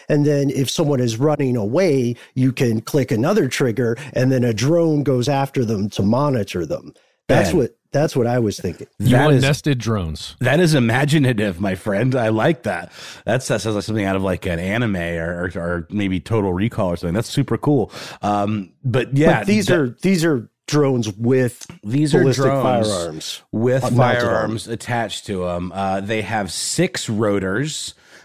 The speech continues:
Speaker 2: um, and it uses a combination of A I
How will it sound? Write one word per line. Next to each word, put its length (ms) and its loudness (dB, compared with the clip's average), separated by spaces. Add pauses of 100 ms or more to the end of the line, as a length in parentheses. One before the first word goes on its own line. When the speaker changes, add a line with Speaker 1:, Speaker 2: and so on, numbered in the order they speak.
(120)
Speaker 2:
um, 640 -2
and 460 -2
it 140 -4
uses 960 -2 (140)
a 60 -6
combination 800 -2
of 180 -4
A 280 0
I 460 -2